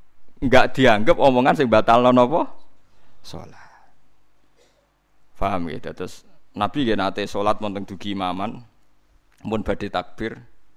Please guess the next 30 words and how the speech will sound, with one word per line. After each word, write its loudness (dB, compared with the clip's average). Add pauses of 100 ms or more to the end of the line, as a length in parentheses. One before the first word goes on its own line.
(560)
terus 2
pulang. -2 (920)
Ketika -2
pulang, -4
tahu-tahu 0
Nabi -6
setelah -8
itu -14
terus -16
sudah -10
mandi, -8
sholat -4
lagi. -14 (720)
Ditanya, -8 (640)
"Saya -4
lupa -6
belum -6
mandi -10
junub." -16 (1200)
Ya 2
biasa 0
Nabi, -6
ora -6
sok -6
suci -10
kok. -10
Kowe 2
ono -2
isin -6
lho. -6